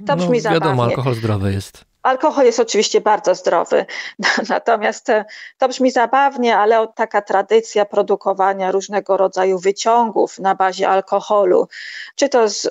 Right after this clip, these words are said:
Speaker 1: z maczuźnika chińskiego, czy też z różnych innych surowców, które mają właściwości lecznicze, jest w Chinach też w medycynie tybetańskiej dość rozbudowana, także nawet wśród ludności tybetańskiej w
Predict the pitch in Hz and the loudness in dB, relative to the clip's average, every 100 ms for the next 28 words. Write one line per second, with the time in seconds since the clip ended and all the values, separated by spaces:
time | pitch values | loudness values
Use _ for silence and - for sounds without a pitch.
0 | 131 - 208 208 - 202 202 202 202 185 | 0 0 0 -2 2 0 0 -4 -4 -6
1 | - 202 - - 208 190 - - 208 208 | -6 -10 -8 2 2 4 0 -2 -2 -2
2 | 214 220 226 226 214 - - 240 269 262 | 0 2 2 0 -6 -6 -2 2 4 4
3 | 220 180 - - - 220 208 202 202 - | 2 0 -4 -14 -2 2 2 2 -2 -4
4 | - - - - 196 196 202 196 185 190 | -2 -2 -6 -2 0 2 0 0 0 -2
5 | - - 185 196 196 202 190 185 - 254 | -2 -2 0 0 0 0 0 0 0 0
6 | 285 - 180 - - - - - 202 226 | 0 0 -2 -4 -14 -16 -18 -2 0 0
7 | - - - 240 220 220 - - 214 - | -2 -8 -2 0 0 0 -2 -2 -2 0
8 | 220 220 - 208 208 208 220 208 208 202 | 0 0 -2 -2 -2 0 0 0 0 0
9 | 196 - 214 269 214 - 220 226 220 226 | -2 -2 -2 0 0 0 0 0 0 2
10 | 240 269 254 220 196 180 185 180 180 185 | 2 2 2 0 -2 -2 0 0 0 -2
11 | - - 190 - 185 196 180 - - 180 | -2 -2 -2 0 -2 -2 -6 -6 -6 -2
12 | 190 185 175 180 - 185 175 180 180 | -2 -2 -4 -4 0 2 2 2 2